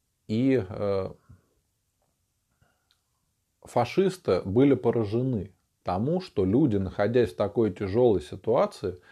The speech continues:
продолжают молиться. Конечно, потом,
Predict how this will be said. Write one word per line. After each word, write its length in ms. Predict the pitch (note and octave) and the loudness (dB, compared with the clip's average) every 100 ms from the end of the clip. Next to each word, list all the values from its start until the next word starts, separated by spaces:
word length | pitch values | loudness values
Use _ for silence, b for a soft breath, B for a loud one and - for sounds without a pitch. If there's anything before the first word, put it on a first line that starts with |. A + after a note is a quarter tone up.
| b b | b b
продолжают 720 | G2+ F#2+ G#2 G#2+ B2+ D3+ D3 | -2 0 2 2 2 0 -2
молиться. 600 | A2+ G#2+ F2 - - A#2+ - | -4 -2 -4 -8 -20 -20 -8
Конечно, 460 | G#2+ C#3 C3+ B2 | -2 0 0 -4
потом, 560 | G#2 A2+ A2 D#3 C#3 G2 | 0 0 4 2 2 -2